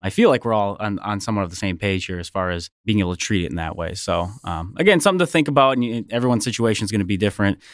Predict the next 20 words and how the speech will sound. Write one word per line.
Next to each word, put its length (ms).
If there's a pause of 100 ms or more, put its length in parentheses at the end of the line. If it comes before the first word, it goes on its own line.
(200)
and, 260
um, 240
but 100
just 160
something 340
to, 160
to 120
keep 220
in 80
mind 280
when 120
you're 80
talking 320
about 220
those 200
situations 580
at 140
your 120
own 180
work. 260